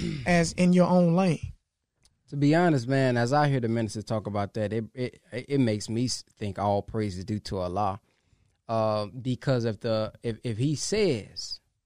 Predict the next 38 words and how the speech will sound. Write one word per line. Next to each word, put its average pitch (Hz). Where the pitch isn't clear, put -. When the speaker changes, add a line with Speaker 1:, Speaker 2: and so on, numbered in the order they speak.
Speaker 2:
that 143
the 135
Honorable 160
Elijah 131
Muhammad 107
is 120
still 127
alive, 107
and 135
if 120
you're 143
saying 190
a 160
man 147
is 127
still 139
alive, 147
you 143
may 143
ask, 127
"What 135
is 127
the 120
proof?" 156
He 151
has 131
given 160
us 131
the 120
proof 185
by 123
knowing 156
what 135
the 120
Joint 151
Chief 175
of 139
Staff 156